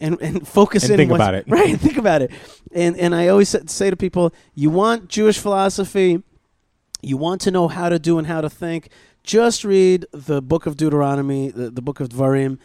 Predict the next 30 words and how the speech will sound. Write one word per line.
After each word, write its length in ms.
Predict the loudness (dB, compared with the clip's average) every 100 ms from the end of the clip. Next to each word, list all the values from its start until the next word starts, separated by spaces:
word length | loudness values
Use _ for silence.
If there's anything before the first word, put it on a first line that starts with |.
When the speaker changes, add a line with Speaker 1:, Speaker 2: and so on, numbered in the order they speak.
| _ _
Speaker 1:
and 120 | -4
that'll 180 | 0 0
be 160 | -2 -6
just 480 | -2 2 2 0 -8
fine." 380 | -8 -6 -6 -10 _ _ _
And 100 | 0
this 120 | 0
is 60 | 0
my, 220 | -4 -4
my 220 | -6 -8
father, 340 | -2 -2 0 0
Alav 320 | 0 -2 -2
Shalom's, 480 | -2 -2 -2 -4 -6
uh, 280 | -6 -6 -6
uh, 240 | -8 -8 -10 _ -6
Torah 200 | -4 -4
portion. 420 | -4 -4 -4 -6
His 140 | -4
yahrzeit 380 | -4 -4 -4 -6
is 120 | -4
also 280 | -4 -2 -4
on, 120 | -6
on 140 | -6 -6
my 160 | -4
marriage 340 | -4 -4 -4 -4
day, 100 | -6
which 160 | -8
is 60 | -12
coming 260 | -8 -4
up, 180 | -4 -6